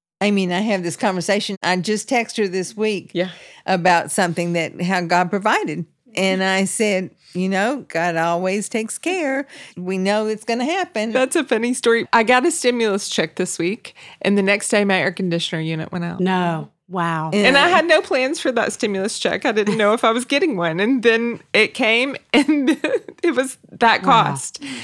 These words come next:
Speaker 3: Wow.
Speaker 2: So even in the little things, to believe that God cares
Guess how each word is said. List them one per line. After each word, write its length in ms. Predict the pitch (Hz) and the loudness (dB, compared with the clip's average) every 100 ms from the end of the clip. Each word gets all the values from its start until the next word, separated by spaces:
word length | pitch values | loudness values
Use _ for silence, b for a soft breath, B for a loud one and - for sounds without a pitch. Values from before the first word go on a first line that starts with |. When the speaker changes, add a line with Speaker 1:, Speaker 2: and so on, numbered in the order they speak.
| B - | B -8
Speaker 3:
Wow. 360 | 196 190 175 | -4 0 4
Speaker 2:
So 240 | 262 247 - - | 4 4 2 -2
even 340 | 285 381 381 | 0 0 0
in 160 | 320 262 | 0 2
the 160 | 214 | 0
little 460 | 175 170 170 185 220 | 0 -2 0 0 -2
things, 720 | - 240 240 254 254 262 - B B _ _ | -2 -4 -2 -4 -6 -8 -10 B B _ _
to 100 | 240 | -4
believe 320 | 202 202 214 | 0 0 0
that 140 | 214 - | -2 0
God 280 | 175 180 | 0 0
cares 580 | - 185 175 185 190 - | -4 -2 -2 -2 -6 -10